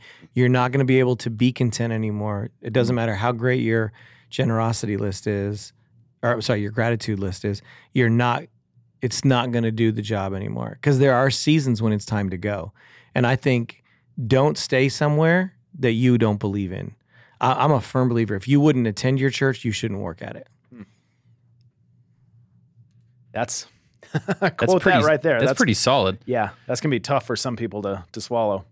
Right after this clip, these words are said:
Speaker 2: But
Speaker 3: So I
Speaker 2: yes.
Speaker 3: think
Speaker 1: But yeah, I mean, if,
Speaker 2: Yeah.
Speaker 1: if you wouldn't attend that church,
Speaker 2: Yep.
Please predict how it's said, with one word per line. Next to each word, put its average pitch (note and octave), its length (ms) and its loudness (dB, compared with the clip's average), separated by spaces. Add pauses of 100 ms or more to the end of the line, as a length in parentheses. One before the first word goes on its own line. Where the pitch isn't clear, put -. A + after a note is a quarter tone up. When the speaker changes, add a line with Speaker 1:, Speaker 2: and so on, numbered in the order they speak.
Speaker 2:
But F#2+ 280 -6
Speaker 3:
So - 160 0
I D#3+ 40 4
Speaker 2:
yes. - 120 -2
Speaker 3:
think - 140 -2 (140)
Speaker 1:
But F3 140 4
yeah, G3 200 6
I C3 80 2
mean, D3+ 200 4
if, D3+ 180 0
Speaker 2:
Yeah. B2 140 2
Speaker 1:
if - 60 0
you G3+ 140 4
wouldn't A#3 240 4
attend A3+ 360 4
that C#3 160 2
church, D3+ 440 0
Speaker 2:
Yep. A#2+ 180 -2